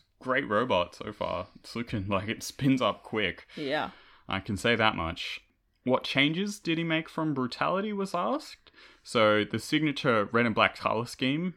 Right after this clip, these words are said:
Speaker 1: is his, and he's refurbished the bot and improved it with more armor.
Speaker 2: Yeah,
Speaker 1: So,
Speaker 2: nice.
Speaker 1: yeah. So where does the name Perfect Phoenix come from? And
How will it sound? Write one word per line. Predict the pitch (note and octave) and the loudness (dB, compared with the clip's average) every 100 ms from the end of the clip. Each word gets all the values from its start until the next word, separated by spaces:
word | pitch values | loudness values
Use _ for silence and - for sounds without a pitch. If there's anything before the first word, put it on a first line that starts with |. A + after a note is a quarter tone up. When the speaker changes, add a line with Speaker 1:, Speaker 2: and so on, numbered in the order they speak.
| _ A#2 | _ -6
Speaker 1:
is | A2+ G#2+ | -4 -4
his, | C#3+ D#3+ A3+ - _ - _ _ | -4 -4 -6 -14 _ -20 _ _
and | G#2+ G2+ G2 G2 | 0 2 2 0
he's | - G2+ F#2 - | -2 -4 -6 -6
refurbished | G#2 - D#3 D3+ D3 - - - _ _ - | -8 0 0 2 -2 -4 -6 -10 _ _ -10
the | A2+ | -2
bot | B2 A#2+ - A2 | 4 4 2 0
and | G#2 | 0
improved | G2 F#2+ A#2+ G#2+ | 0 -2 -4 -2
it | A2 G2 | -2 -2
with | - | -2
more | G2 F#2 | 0 2
armor. | E2+ E2 F#2+ F#2 _ - | 0 -2 -6 -10 _ -8
Speaker 2:
Yeah, | F#4 | -4
Speaker 1:
So, | G#3+ | -2
Speaker 2:
nice. | G#4 - F4+ | -4 -6 0
Speaker 1:
yeah. | - - _ _ _ _ _ _ _ _ _ _ - | 0 0 _ _ _ _ _ _ _ _ _ _ -8
So | - | -2
where | G#2 D3+ | 4 4
does | G3+ E3+ | 4 2
the | C#3 | 2
name | G#2+ G#2 G#2 F#2+ | 2 2 2 0
Perfect | G#2 F#2+ G2+ - | -2 -4 -6 -6
Phoenix | F2+ F2 - - | -4 -4 -8 -6
come | F#2 F2 | -4 -2
from? | F2+ E2 E2 - | -2 -2 -4 -2
And | G2 F#2+ F#2+ | 0 0 -2